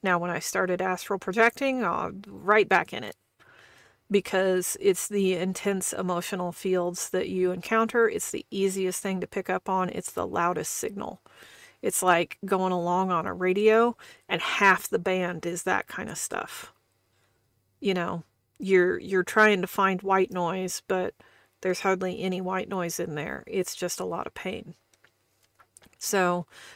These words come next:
um, you're not, um, you're not out of the norm there in those experiences. Those are very common experiences. Um, it means that you are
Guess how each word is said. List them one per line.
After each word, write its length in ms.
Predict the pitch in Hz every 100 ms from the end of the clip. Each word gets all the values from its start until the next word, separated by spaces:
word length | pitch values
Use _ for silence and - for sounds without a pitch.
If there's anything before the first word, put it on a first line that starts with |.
| _ 220
um, 420 | 185 175 170 170 _ - - - _
you're 200 | 202 202
not, 340 | 190 185 185 - _ _ _ _ -
um, 500 | 208 185 180 180 175 _ _ _ _ _ -
you're 120 | 202
not 220 | 220 220
out 140 | 202 202
of 100 | 190
the 80 |
norm 400 | 180 180 190 185
there 400 | 180 165 170 175 _ -
in 160 | 196 180
those 200 | 180 175
experiences. 1000 | - - 180 180 - - - - - - _
Those 160 | - 185
are 60 | 190
very 180 | 175
common 380 | - - 202 202
experiences. 1040 | 196 - - 196 190 185 - 185 180 - - - - _ -
Um, 360 | 196 180 180 -
it 200 | 196 196
means 320 | 190 202 -
that 180 | 185 175
you 460 | 190 196 185 175 -
are 460 | 175 175 196 208